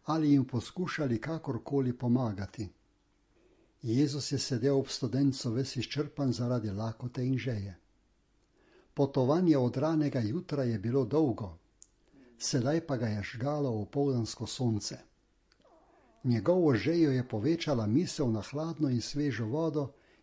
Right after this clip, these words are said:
ki je bila tako blizu, a vendar nedosegljiva. Ni imel ne vrvi ne vedra, studenec pa je bil globok.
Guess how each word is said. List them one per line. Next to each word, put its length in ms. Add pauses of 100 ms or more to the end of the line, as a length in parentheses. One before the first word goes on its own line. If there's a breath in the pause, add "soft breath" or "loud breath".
ki 140
je 100
bila 280
tako 360
blizu, 520 (260 soft breath)
a 100
vendar 440 (120)
nedosegljiva. 920 (1300 soft breath)
Ni 240
imel 400
ne 160
vrvi 440
ne 160
vedra, 480 (580)
studenec 720
pa 120
je 120
bil 180
globok. 640